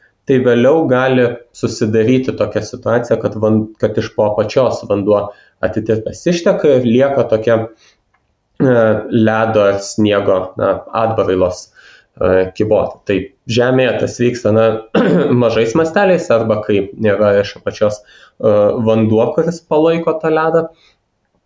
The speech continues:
E, tačiau Marse galėtų net ir nemaži tokie vat, e, kybantys ledynai susidaryti. Na ir aišku, jeigu ledynas kybo arba tiesiog stovi ant paviršiaus, o nejuda juo, tai ir tokių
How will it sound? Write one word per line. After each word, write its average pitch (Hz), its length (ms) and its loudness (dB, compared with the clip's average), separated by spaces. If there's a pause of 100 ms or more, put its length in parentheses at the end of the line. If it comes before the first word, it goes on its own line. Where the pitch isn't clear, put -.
(200)
E, 147 40 2 (220)
tačiau 117 320 0
Marse 120 420 0
galėtų 113 540 2
net 104 220 -2
ir 107 100 0 (160)
nemaži 107 640 2
tokie 104 380 -2
vat, 95 320 -2
e, 98 160 0 (320)
kybantys 95 580 -4
ledynai 101 400 -2
susidaryti. 113 540 -6 (340)
Na 240 160 2
ir 220 140 2
aišku, 180 260 0
jeigu 143 240 4
ledynas 135 540 2
kybo 127 480 2 (100)
arba 110 460 0 (260)
tiesiog - 480 -4
stovi 117 560 0 (340)
ant 113 300 -2
paviršiaus, 120 720 0
o 110 160 2
nejuda 101 500 0
juo, 151 240 2
tai 120 260 0
ir 113 380 0
tokių 113 380 -2